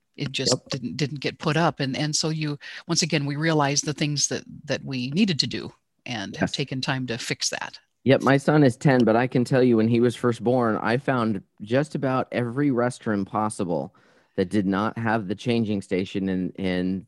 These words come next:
Speaker 2: the men's room. Um, it, like, note to businesses, dads, take care of their, their children too. <laughs> We, it's not just moms that are changing diapers.
Speaker 1: Things have changed.
Speaker 2: Yeah,
Speaker 1: For
Speaker 2: things have
Speaker 1: sure.
Speaker 2: definitely changed. And, and I, I,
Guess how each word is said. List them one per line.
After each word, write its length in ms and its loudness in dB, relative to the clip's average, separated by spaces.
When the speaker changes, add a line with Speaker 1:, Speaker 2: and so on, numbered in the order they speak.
Speaker 2:
the 80 -2
men's 260 0
room. 240 -4
Um, 540 -2
it, 200 -4
like, 420 -4
note 580 2
to 140 0
businesses, 800 2
dads, 500 -2
take 160 0
care 220 2
of 100 -4
their, 140 0
their 140 0
children 480 -2
too. 260 -6
<laughs> 200 -2
We, 220 -2
it's 280 -2
not 180 2
just 160 0
moms 340 2
that 100 -2
are 100 0
changing 380 -2
diapers. 800 -4
Speaker 1:
Things 200 0
have 120 -2
changed. 480 -2
Speaker 2:
Yeah, 160 2
Speaker 1:
For 120 -10
Speaker 2:
things 180 4
have 80 0
Speaker 1:
sure. 60 0
Speaker 2:
definitely 400 2
changed. 360 -2
And, 140 -2
and 360 0
I, 120 0
I, 200 -2